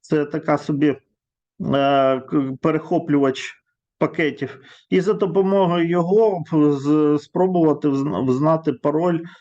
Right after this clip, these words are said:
а, та логін, е, ну,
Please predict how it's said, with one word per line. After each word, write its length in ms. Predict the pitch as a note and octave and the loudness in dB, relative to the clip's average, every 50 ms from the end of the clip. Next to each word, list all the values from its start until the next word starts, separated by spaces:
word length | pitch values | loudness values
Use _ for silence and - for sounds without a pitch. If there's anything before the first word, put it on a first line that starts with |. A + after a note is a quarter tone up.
| _ _ _ _ - | _ _ _ _ -4
а, 580 | - - B2 B2 B2+ B2 B2+ B2 B2 B2 B2 | -2 0 2 2 2 2 2 2 0 0 -2
та 480 | A#2+ A#2+ - C#3+ C#3 C3+ C3 B2+ B2 A#2+ - _ - - | -4 -2 -2 0 2 2 2 0 -2 -4 -12 _ -8 -4
логін, 560 | C3+ C3+ D3+ E3+ F3+ D#3+ D#3 D#3 C#3 B2+ A#2+ - _ _ _ _ _ _ _ _ _ _ _ _ _ _ _ _ _ _ _ _ _ _ _ _ - - | 0 0 2 2 2 2 0 0 -2 -4 -8 -14 _ _ _ _ _ _ _ _ _ _ _ _ _ _ _ _ _ _ _ _ _ _ _ _ -8 -4
е, 640 | - B2 A#2+ A#2+ A#2+ A#2+ A#2+ A#2+ B2 A#2+ A#2 A2+ A2 G#2+ G#2+ - _ _ _ _ _ _ _ _ _ _ _ _ _ _ _ - C#3+ | -2 0 2 2 2 2 0 0 0 0 0 0 -2 -4 -6 -10 _ _ _ _ _ _ _ _ _ _ _ _ _ _ _ -4 -2
ну, 340 | D3 C#3+ B2 G#2+ A2+ A2+ | 0 0 -2 -4 -6 -10